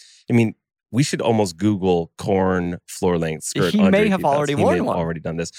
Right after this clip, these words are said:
Speaker 1: So for that reason,
Speaker 2: <laughs>
Speaker 1: I'm not gonna gift something to the guy
Speaker 2: Oh,
Speaker 1: that he
Speaker 2: interesting.
Speaker 1: probably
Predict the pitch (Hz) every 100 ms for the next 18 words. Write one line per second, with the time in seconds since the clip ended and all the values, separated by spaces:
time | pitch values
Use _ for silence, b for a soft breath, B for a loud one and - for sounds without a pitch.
0 | B - 110 101 120 127 123 - 107 95
1 | - - 95 98 87 - 95 90 82 90
2 | - 85 80 82 80 - - 85 76 71
3 | 71 170 254 285 254 330 381 - - 85
4 | - 78 80 76 73 71